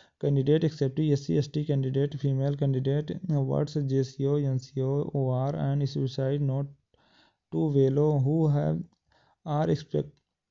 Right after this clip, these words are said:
exempted from the payment of fee। अब इनको रिकॉर्ड सौ रुपये की इसका फीस है, ठीक है, यहाँ पे सौ रुपये का फीस है। आप लोग को यहाँ से किसी एसबीआई, वीज़ा या मास्टर कार्ड रुपये से आप लोग को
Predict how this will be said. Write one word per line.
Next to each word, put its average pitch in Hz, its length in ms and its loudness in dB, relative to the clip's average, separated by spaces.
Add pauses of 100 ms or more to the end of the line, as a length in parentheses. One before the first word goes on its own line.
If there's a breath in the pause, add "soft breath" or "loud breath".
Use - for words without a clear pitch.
(840)
exempted 131 640 2 (220)
from 143 500 0
the 151 180 2
payment 143 340 0 (100)
of 139 140 0
fee। 160 360 -4
अब 147 360 -6
इनको 143 280 0
रिकॉर्ड 143 340 0
सौ 160 200 2
रुपये 156 280 0
की 151 60 2
इसका 151 220 -2
फीस 135 380 -2
है, 160 140 -2 (1300 soft breath)
ठीक 135 140 -4
है, 170 240 -4 (300)
यहाँ 123 160 -2
पे 135 120 -2
सौ 135 180 0
रुपये 135 200 0
का 135 120 0
फीस 131 280 -2
है। 156 60 -2
आप 139 180 -2
लोग 127 160 0
को 131 140 -2
यहाँ 123 220 0
से 127 200 0
किसी 131 420 0
एसबीआई, 127 440 2
वीज़ा 127 260 0
या 131 180 0
मास्टर 123 340 -4
कार्ड 123 200 -2
रुपये 127 260 -2
से 131 140 -2
आप 123 160 -4
लोग 131 160 -2
को 165 180 -4